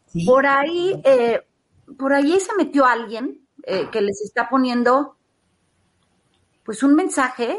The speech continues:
Speaker 2: yo creo una, una señora que es, que es un tipo fraude, pues no hagan caso, disculpen, no tardará en salirse, porque les mandó el mismo mensaje a todos de "vivo en Francia y te voy a pagar no sé qué tanto". O sea, evidentemente es un fraude, por favor ignórenla que, pues, se aburrirá y se saldrá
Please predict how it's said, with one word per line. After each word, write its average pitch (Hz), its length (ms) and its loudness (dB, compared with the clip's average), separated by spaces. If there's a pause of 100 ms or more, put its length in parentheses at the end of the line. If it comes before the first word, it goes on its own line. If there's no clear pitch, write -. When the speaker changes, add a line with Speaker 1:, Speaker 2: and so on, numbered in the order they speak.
(140)
Speaker 2:
yo 240 160 -6
creo 247 160 -6
una, 262 320 2
una 262 200 0
señora 240 460 -2
que 214 100 -12
es, - 200 -16
que 269 120 -8
es 269 120 -10
un 359 120 -2
tipo 311 260 -2
fraude, 202 560 -2 (260)
pues 320 140 -8
no 381 100 2
hagan 392 240 2
caso, 247 340 -4
disculpen, 254 640 -4 (200)
no 311 160 0
tardará 285 360 0
en 247 80 -6
salirse, 220 640 -6 (220)
porque 240 240 2
les 254 180 2
mandó 262 400 2
el 247 460 0 (100)
mismo 262 580 0
mensaje 233 520 -2
a 247 60 -4
todos 240 340 0
de 220 100 0
"vivo 233 240 -4
en 262 100 0
Francia 226 520 0
y 196 100 -4
te 220 80 -2
voy 214 160 2
a 220 140 0
pagar 208 280 2
no 220 120 -8
sé 220 120 -10
qué 220 120 -6
tanto". 208 500 0 (340)
O 208 40 -14
sea, 262 100 0
evidentemente 294 640 2
es 277 120 -6
un 254 120 -2
fraude, 226 320 0
por 226 180 -2
favor 247 260 0
ignórenla 226 600 -2
que, 208 100 -6
pues, - 200 -16
se 190 60 -4
aburrirá 190 360 -2
y 196 80 -2
se 202 120 -14
saldrá 156 380 -8